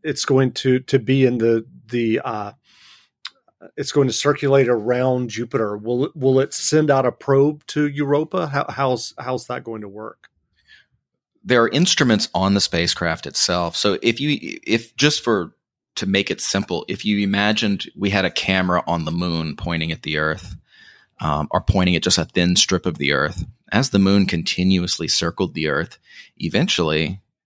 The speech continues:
Speaker 2: it would get all sides as the Earth spun, as the, uh, as the moon made its way in its various strange orbit that it has. And Europa Clipper works a lot like that. The spacecraft will stay in Jupiter's orbit, and Jupiter's
Speaker 1: Right.
Speaker 2: enormous.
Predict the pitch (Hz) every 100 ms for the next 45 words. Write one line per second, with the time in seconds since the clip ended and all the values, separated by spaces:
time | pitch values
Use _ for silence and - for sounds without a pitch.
0 | _ 98 95 85 87 82 95 - 104 135
1 | 85 - 69 - 71 73 - - 90 95
2 | 95 92 - 67 69 69 62 65 - -
3 | - _ _ _ _ _ - 82 - 73
4 | 76 78 73 67 76 71 - - 73 71
5 | 64 - - 90 85 - 69 78 76 -
6 | - - _ - - - 82 82 78 -
7 | - 71 73 - 76 71 85 78 95 -
8 | - _ _ _ _ _ _ _ - 104
9 | 98 101 113 110 - - 95 95 - 90
10 | 90 90 90 - - - - - - -
11 | 92 101 101 - 98 90 90 - 98 92
12 | 78 - 156 - 98 85 80 - 73 -
13 | _ - - 85 131 113 104 85 80 76
14 | 65 53 -